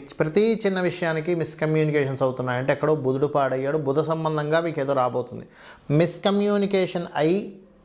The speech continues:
తర్వాత మీరు బిజినెస్‌లోకి వెళ్తున్నారు అంటే అక్కడ ఏదో something ముందుగా మీకు హింట్ ఇచ్చింది,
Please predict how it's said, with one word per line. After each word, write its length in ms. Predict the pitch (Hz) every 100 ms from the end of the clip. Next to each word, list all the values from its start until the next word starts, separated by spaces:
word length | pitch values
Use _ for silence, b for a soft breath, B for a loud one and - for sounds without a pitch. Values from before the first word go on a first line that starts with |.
| - _ B B B B -
తర్వాత 360 | 156 160 170 175
మీరు 140 | 170
బిజినెస్‌లోకి 500 | 147 143 156 165 151
వెళ్తున్నారు 480 | 143 139 143 139 139
అంటే 200 | 139 170
అక్కడ 180 | 165 147
ఏదో 360 | 143 190 247 - -
something 360 | 143 151 190 190
ముందుగా 300 | 160 160 180
మీకు 220 | 185 175
హింట్ 320 | 165 156 180
ఇచ్చింది, 460 | 190 - 165 123 -